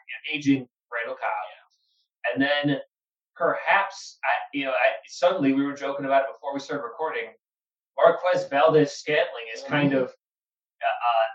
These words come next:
Speaker 1: he, he's the pumpkin that turned into a carriage. Like,
Speaker 2: Yeah.
Speaker 1: he, he's looking very, very important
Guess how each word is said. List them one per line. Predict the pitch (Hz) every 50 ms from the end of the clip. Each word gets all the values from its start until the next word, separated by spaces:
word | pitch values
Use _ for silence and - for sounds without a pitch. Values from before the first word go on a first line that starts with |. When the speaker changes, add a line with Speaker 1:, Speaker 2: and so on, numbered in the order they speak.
| - _
Speaker 1:
he, | _ 143 - _ _ _ _ _
he's | _ - 143 147 165 147
the | 143 135 - -
pumpkin | 170 165 160 - 175 160
that | - - -
turned | - 165 151 131 -
into | 180 - 139 -
a | -
carriage. | - - 120 117 113 - - -
Like, | 127
Speaker 2:
Yeah. | - - 135 - - 175
Speaker 1:
he, | - - - - _
he's | - - 175 170 160 139
looking | 170 170 151 - 156 147 135 127 117 - _ _ _ _ _ - -
very, | - 156 175 190 185 170 151 143 131 - - -
very | 139 147 160 160 151 139 131
important | 127 104 - _ 143 - - - - -